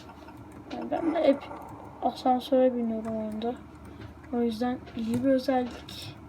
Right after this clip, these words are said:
Şu odayı da patlatalım. Yani böyle arkadaşlar. Bunun filmi falan da yaparım ben ya. Kolay olur. Aha geldi arkadaşlar.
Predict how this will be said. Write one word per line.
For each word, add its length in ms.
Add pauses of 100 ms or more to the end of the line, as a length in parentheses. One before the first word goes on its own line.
(640)
Şu 220
odayı 380
da 120
patlatalım. 600 (240)
Yani 280
böyle 220
arkadaşlar. 600 (640)
Bunun 260
filmi 400
falan 360
da 60
yaparım 460
ben 280
ya. 240 (300)
Kolay 200
olur. 320
Aha 220
geldi 320
arkadaşlar. 500